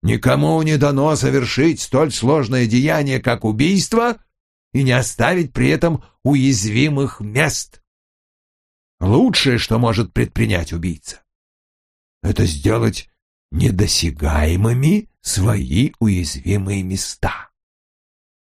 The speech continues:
Недосягаемыми для всего, кроме терпения, которое превосходит его собственное, и более вдохновенной изобретательности.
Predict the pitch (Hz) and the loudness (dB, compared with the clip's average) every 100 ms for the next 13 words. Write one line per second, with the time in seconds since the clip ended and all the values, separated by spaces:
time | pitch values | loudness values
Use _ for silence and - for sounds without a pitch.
0 | _ - 104 123 127 - 131 101 110 147 | _ -4 0 2 2 2 2 2 2 2
1 | 180 185 185 175 147 139 156 - 175 180 | 2 2 2 2 2 0 0 2 4 4
2 | 220 123 - _ _ _ _ _ _ _ | 4 2 -2 _ _ _ _ _ _ _
3 | _ _ _ _ _ - 113 127 - 135 | _ _ _ _ _ -2 0 2 2 2
4 | - 160 175 139 123 117 123 123 131 131 | 4 4 4 0 0 0 2 2 2 0
5 | - - 180 151 - 147 165 - 185 - | 0 0 2 2 2 0 0 2 2 2
6 | - - 127 92 85 - _ _ _ _ | -4 -8 -6 -6 -8 -10 _ _ _ _
7 | _ _ _ _ _ _ - 120 165 202 | _ _ _ _ _ _ -4 0 2 2
8 | 202 143 180 175 170 208 240 240 233 247 | 2 2 0 2 2 2 2 2 2 2
9 | 262 277 170 160 160 170 165 160 - 165 | 2 2 2 0 0 -2 -2 -4 -2 -2
10 | 170 | -2